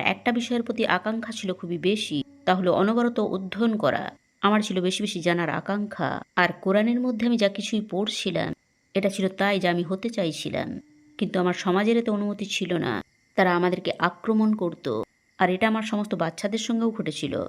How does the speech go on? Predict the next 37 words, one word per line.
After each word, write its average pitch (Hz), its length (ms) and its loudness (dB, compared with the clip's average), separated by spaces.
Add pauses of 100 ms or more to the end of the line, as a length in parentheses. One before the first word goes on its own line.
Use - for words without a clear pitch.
(140)
তাদের 185 280 4
থেকে 233 200 -2
আমাদের 202 240 -2
খুবই 190 240 -4
সাবধানে 220 520 -2
থাকতে 170 300 -4
হতো। - 200 -4 (240)
যাই 202 180 4
হোক, 214 180 0 (140)
আমি 202 200 0
শুরু 220 200 -2
করেছিলাম 233 340 -2 (100)
রোজা 185 240 4
দিয়ে। 139 240 0 (140)
এটাই 220 220 2
ছিল 220 100 -2 (120)
প্রথম 202 200 -2 (100)
বিষয় 214 200 -2
যে 202 100 4
আমি 196 180 0
ট্রাই 190 220 4
করেছিলাম, 165 540 -4 (280)
কারণ 185 220 4
আমার 180 200 2
মনে 180 180 2
হয়েছিল 220 280 -2 (120)
যে 202 60 2 (100)
যদি 180 200 -2
আমি 180 100 0
সারাদিন 185 460 -2 (120)
না 185 80 -2 (180)
খেয়ে 214 240 -2
না 185 160 -2 (120)
পান 190 140 -2 (120)
করে 190 160 -4 (100)
থাকি, 185 300 -6 (400)
হয়তোবা 196 320 4